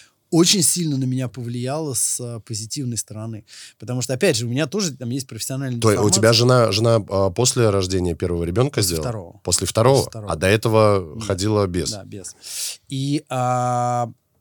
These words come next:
Speaker 1: я как бы, слушай, я там понимаю, что реконструктивная, например, операция, это вот прям меняет жизнь. Но когда я прооперировал свою жену, и я увидел ее в бытовых историях, мы не видим это, оперируя человека, и, а, а, когда он уходит за порог клиники,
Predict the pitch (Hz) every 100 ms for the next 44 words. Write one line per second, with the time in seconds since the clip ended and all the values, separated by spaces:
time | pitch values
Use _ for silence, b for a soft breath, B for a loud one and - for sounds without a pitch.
0 | _ 147 143 156 151 123 - 131 101 170
1 | 170 123 123 127 196 - 143 117 131 -
2 | 120 165 277 185 135 123 123 110 127 113
3 | - 139 120 107 107 101 110 117 131 123
4 | 101 101 95 - _ _ B B B B
5 | B _ - 139 180 190 185 208 175 170
6 | 180 196 160 160 160 123 135 160 277 -
7 | 156 127 156 160 - 139 131 160 160 135
8 | 127 127 131 135 143 110 107 123 123 123
9 | 117 - 123 131 135 143 143 165 123 -
10 | 147 120 - 131 110 95 - 131 147 156
11 | 175 143 123 120 113 104 127 160 151 120
12 | 131 135 190 269 147 131 131 110 120 -
13 | - _ 131 127 135 143 139 156 131 117
14 | 127 135 - - 294 277 -